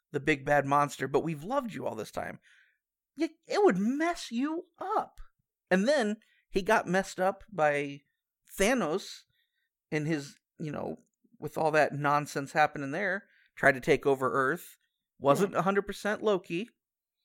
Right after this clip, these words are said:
Speaker 1: There was some trickery stuff going on.
Speaker 2: Doesn't make Loki a good guy.
Speaker 1: No, but he's got, he's just,
Speaker 2: He
Speaker 1: he's
Speaker 2: still has to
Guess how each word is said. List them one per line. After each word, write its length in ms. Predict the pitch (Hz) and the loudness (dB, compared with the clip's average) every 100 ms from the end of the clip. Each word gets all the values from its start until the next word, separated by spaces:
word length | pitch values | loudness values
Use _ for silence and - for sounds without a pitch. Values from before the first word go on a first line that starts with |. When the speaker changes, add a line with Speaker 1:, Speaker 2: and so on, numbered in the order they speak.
| _ _ - | _ _ -8
Speaker 1:
There 120 | 143 | -4
was 160 | 160 | -4
some 480 | - 185 196 202 202 208 | -4 -6 -6 -6 -8 -8
trickery 420 | 202 - 170 160 | -8 -8 -10 -10
stuff 280 | - 156 - | -6 -8 -6
going 220 | 156 147 | -8 -6
on. 240 | 147 160 - _ _ _ _ _ _ _ _ _ _ | -8 -10 -14 _ _ _ _ _ _ _ _ _ _
Speaker 2:
Doesn't 420 | - _ _ _ | -20 _ _ _
make 120 | 381 - | -14 -12
Loki 200 | 277 285 _ 349 | -16 -18 _ -18
a 120 | 349 349 | -18 -16
good 180 | 523 - _ | -20 -20 _
guy. 580 | 480 453 466 453 - 285 | -20 -20 -20 -20 -6 0
Speaker 1:
No, 240 | 370 233 | 2 2
but 180 | 240 233 | 2 0
he's 200 | 277 254 | -2 -8
got, 180 | - - | -10 -8
he's 220 | 277 247 | -8 -6
just, 220 | 294 - | -8 -8
Speaker 2:
He 80 | - 247 | -4 -4
Speaker 1:
he's 80 | |
Speaker 2:
still 280 | - 370 320 | -4 0 0
has 20 | |
to 60 | 320 | 2